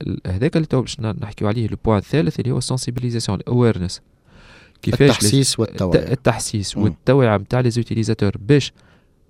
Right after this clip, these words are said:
Speaker 1: ما يقعوش في الفخ متاع الهاكرز، ولكن حتى كان وقعوا في الفخ متاع الهاكرز شنو يلزموا يعمل؟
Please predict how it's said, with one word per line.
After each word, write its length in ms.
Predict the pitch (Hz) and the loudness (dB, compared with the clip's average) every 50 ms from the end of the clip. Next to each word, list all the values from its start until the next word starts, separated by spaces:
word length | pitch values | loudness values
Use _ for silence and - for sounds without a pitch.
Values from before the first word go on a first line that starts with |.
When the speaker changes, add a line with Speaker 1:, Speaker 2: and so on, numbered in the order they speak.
| - - - | -12 -6 -2
Speaker 1:
ما 120 | 98 101 | 0 0
يقعوش 320 | 110 107 - 127 135 123 - | 2 2 2 2 2 2 0
في 60 | - | -4
الفخ 340 | 95 - - 120 - - - | -8 -4 -4 -4 -4 -4 -8
متاع 220 | 104 - - 92 | -8 -6 -4 -2
الهاكرز، 500 | 82 85 107 139 - - 185 - - - - | -2 0 0 0 0 0 -2 -4 -4 -8 -10
ولكن 360 | - 104 104 117 127 - 123 123 | -10 -6 -4 -4 -2 -4 -4 -6
حتى 240 | 135 185 - 170 | -4 -4 -4 -4
كان 180 | - - 127 117 | -4 -4 -4 -4
وقعوا 260 | 127 139 - - 110 | -6 -4 -4 -4 -4
في 80 | - - | -2 -4
الفخ 400 | 107 95 - - 117 - - - | -6 -6 -4 -4 -6 -6 -6 -10
متاع 180 | 110 - - | -10 -8 -6
الهاكرز 340 | 87 101 143 - - 165 151 | -4 -4 -4 -6 -6 -8 -10
شنو 200 | - - - 143 | -10 -10 -8 -8
يلزموا 240 | 151 147 143 143 151 | -8 -6 -4 -2 0
يعمل؟ 260 | 143 127 120 - - | 0 0 -2 -4 -10